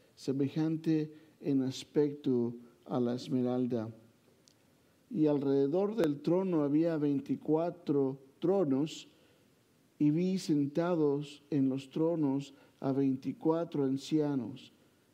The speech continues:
vestidos de ropas blancas, con coronas de oro en sus cabezas. Y del trono salían relámpagos y truenos y voces. Y delante del trono ardían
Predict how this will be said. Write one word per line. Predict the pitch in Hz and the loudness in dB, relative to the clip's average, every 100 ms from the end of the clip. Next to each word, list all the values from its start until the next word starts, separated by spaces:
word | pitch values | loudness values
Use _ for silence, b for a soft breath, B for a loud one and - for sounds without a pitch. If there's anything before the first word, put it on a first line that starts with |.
| _ | _
vestidos | 139 143 - 185 190 160 151 147 | -2 -2 -4 -2 0 2 0 0
de | 139 | 0
ropas | 127 139 139 127 127 - b b - | 0 -2 -2 -4 -6 -16 b b -2
blancas, | 143 160 165 143 135 120 123 - b b b | 0 2 0 -2 -2 -2 -6 -14 b b b
con | 135 135 135 | -2 0 0
coronas | 139 143 156 151 131 135 - | 2 2 2 2 -2 -4 -6
de | 143 135 | -2 0
oro | 139 143 127 | 2 0 -2
en | 127 | -4
sus | 123 120 | -8 -10
cabezas. | - 123 131 127 - 131 - - _ _ b b b b b b _ | -6 -2 -2 -4 -6 -10 -10 -20 _ _ b b b b b b _
Y | - 147 | 2 4
del | 143 143 139 | 4 0 0
trono | 170 196 202 190 | 0 2 0 -2
salían | - 156 156 160 160 143 | -2 0 2 2 0 0
relámpagos | 135 139 170 170 165 160 160 165 160 - b b b b b | 0 0 0 -2 -2 -2 -2 -4 -8 -18 b b b b b
y | - 123 | -10 -8
truenos | - 156 165 160 156 156 - - b b b b | 0 2 2 2 0 0 -4 -16 b b b b
y | - 127 | -2 0
voces. | 131 175 170 - 120 139 - - _ b b b - | 0 0 -2 -6 -8 -8 -16 -20 _ b b b -4
Y | 147 | 0
delante | 143 156 208 233 220 | 2 2 2 0 2
del | 196 170 | 2 0
trono | - 175 180 165 151 143 - | -2 0 2 2 2 0 -2
ardían | 135 131 139 160 175 180 160 156 | -2 -2 -2 -4 -2 -4 -2 -4